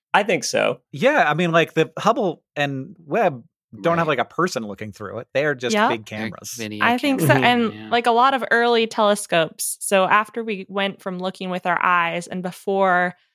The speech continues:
Speaker 4: the time where we could beam data into screens, a lot of telescopes
Speaker 2: Mm-hmm.
Speaker 4: just did photography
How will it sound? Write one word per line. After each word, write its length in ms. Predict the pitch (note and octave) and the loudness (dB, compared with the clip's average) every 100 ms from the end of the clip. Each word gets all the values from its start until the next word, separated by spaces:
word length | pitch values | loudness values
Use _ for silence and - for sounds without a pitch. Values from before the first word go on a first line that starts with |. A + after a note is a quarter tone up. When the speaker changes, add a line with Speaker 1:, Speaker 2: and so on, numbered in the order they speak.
| _ _ - | _ _ -6
Speaker 4:
the 100 | F#3+ | -6
time 360 | - F#3 F3 | 0 0 2
where 100 | F3 | 0
we 160 | E3+ E3+ | -2 -4
could 180 | F#3+ E3+ | -6 -4
beam 280 | F#3 F3 F3 | -4 -2 -2
data 340 | E3+ E3+ D#3+ | 0 2 2
into 220 | E3+ D#3+ | 2 -2
screens, 800 | E3 - F#3 F3 C#3+ D3+ F3 - - | -4 -2 0 2 0 -2 -4 -6 0
a 60 | F#3+ | 4
lot 180 | F3+ F3+ | 4 2
of 60 | |
telescopes 600 | - E3+ E3+ C#3+ E3+ A2+ - | -2 -2 -2 -4 -6 -6 -4
Speaker 2:
Mm-hmm. 100 | E3 | -4
Speaker 4:
just 220 | E3 - | -4 -6
did 260 | D#3 F#3 | -6 -6
photography 800 | - G3+ E3 F3 A#3+ C4 F4 F#4+ | -10 -6 -4 -4 -4 -6 -2 -2